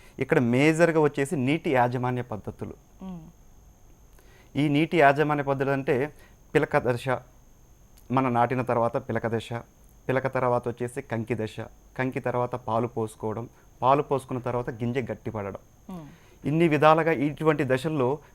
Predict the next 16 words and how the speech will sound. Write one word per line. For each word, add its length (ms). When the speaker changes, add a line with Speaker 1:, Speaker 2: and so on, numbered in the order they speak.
Speaker 1:
మేజర్గా 640
వాటర్ 380
కావాల్సి 400
వస్తుంది 340
మనకు. 300
ఈ 140
కార్తెలలో 640
మనం 400
ఆ 100
విధంగా 300
వేసుకోవడం 540
వల్ల 360
కా-, 220
ఆ, 380
మిగిలినటువంటి 580
కార్తెలు 560